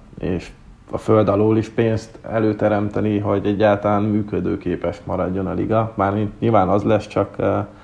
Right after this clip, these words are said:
csak azért tényleg jelentős bevételtől estek ki, és nyilván ugye ennek szólnak a, a sisak reklámok is. Furcsa, furcsa lesz ez biztos. Ugye északon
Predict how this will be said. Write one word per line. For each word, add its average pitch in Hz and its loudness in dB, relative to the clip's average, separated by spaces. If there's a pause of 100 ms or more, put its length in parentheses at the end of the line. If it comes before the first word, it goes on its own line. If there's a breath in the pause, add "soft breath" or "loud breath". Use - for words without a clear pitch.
(800 loud breath)
csak - 2
azért 113 6
tényleg 107 6
jelentős 92 2
bevételtől 92 0
estek 95 -2
ki, 113 0 (300)
és 95 -6 (520)
nyilván 90 -6
ugye 101 2
ennek 98 0
szólnak 101 0
a, 95 4 (280)
a 92 -4
sisak - -6
reklámok 95 0
is. 127 2 (760 loud breath)
Furcsa, 135 8 (120)
furcsa 104 4 (240)
lesz - -4
ez 98 4
biztos. 117 4
Ugye 113 6
északon 120 6